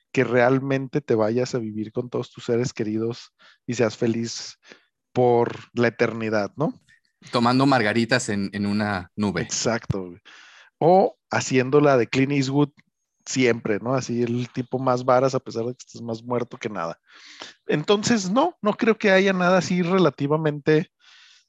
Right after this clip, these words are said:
Speaker 1: tan impresionante, llamémoslo así, pero quién sabe, ya, ya <laughs> veremos qué pasa después. Pero te hago esta pregunta porque les quiero platicar sobre una docuserie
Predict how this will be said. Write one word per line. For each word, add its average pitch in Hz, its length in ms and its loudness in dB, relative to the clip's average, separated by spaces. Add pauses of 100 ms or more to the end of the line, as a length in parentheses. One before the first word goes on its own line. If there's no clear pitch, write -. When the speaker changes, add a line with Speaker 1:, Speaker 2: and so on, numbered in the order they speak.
(160)
Speaker 1:
tan 131 180 0
impresionante, 127 720 -2
llamémoslo 160 480 0
así, 180 320 -2 (400)
pero 107 480 -2 (220)
quién 131 160 -8
sabe, 110 400 -4
ya, 113 300 -4 (480)
ya 123 140 2
<laughs> - 0 -
veremos 143 440 2
qué 127 100 -4
pasa 127 300 0
después. 110 420 -6 (500)
Pero 185 220 4
te 202 140 4
hago 220 220 4
esta - 160 -4
pregunta 190 480 0
porque - 320 -8
les 135 100 0
quiero 190 180 -2
platicar 135 520 -2
sobre 135 500 -2
una 156 280 -4
docuserie 143 680 0